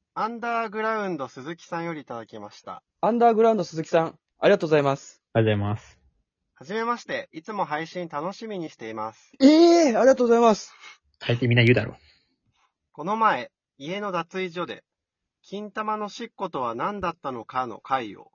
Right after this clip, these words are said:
Speaker 1: 最大音量で流して聞いていると。
Speaker 2: <laughs>
Speaker 3: 脱衣所で聞くな。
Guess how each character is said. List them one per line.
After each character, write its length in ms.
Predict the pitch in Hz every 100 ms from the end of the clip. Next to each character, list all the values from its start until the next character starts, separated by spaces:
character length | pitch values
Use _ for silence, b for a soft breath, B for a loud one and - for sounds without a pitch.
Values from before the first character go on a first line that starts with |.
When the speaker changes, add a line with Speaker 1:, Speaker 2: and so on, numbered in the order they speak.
| _ _ _ _
Speaker 1:
最 280 | _ 185 226
大 240 | 233 226
音 260 | 196 233 226
量 200 | 202 160
で 80 | 117
流 60 | 104 113 151
し 100 | -
て 80 |
聞 220 | 107 - 120
い 40 |
て 180 | - 131
い 40 |
る 80 | 113
と。 140 | - 190 220 - 208
Speaker 2:
<laughs> 320 | 190 180 -
Speaker 3:
脱 240 | 110 117 139
衣 20 |
所 60 | 127
で 100 | 107
聞 120 | -
く 60 |
な。 240 | 117 113